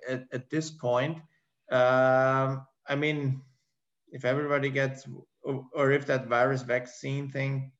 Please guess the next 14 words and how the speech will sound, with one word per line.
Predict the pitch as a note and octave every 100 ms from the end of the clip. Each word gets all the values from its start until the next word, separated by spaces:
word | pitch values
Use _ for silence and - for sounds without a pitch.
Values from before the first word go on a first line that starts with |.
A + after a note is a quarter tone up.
| -
gets | C3 B2+ - - - - _ _ _ _ _
solved, | - A#2+ A#2+ D#3 - - _ _ _ _ _ _ _ _ -
I | C#3+
mean, | C#3
we | D#3+
could, | D#3 D3
uh, | C#3+ C#3 - -
eventually | C3+ D3 C#3 C#3+ C3+
all | D3 C3+
just | C3 C#3+ C3+
meet | C3+ D3 D3+ D3+
and, | C3+ B2+ B2 - B2
uh, | A#2+ A#2+ A#2+ A#2+ A#2+ _ _ _ _ _ _ _ _ _
don't, | - D3 C#3+